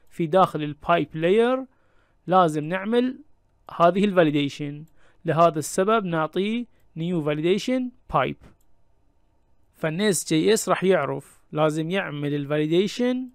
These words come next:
في بايب لاير. كل شيء تمام. أفتح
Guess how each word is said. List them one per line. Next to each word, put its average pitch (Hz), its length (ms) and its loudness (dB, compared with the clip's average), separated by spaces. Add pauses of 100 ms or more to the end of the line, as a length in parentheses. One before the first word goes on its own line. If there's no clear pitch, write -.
(120)
في 196 480 -6 (220)
بايب 202 280 4 (240)
لاير. 147 540 0 (1400)
كل 214 340 0
شيء 240 440 4 (120)
تمام. 135 520 -2 (1160)
أفتح - 600 0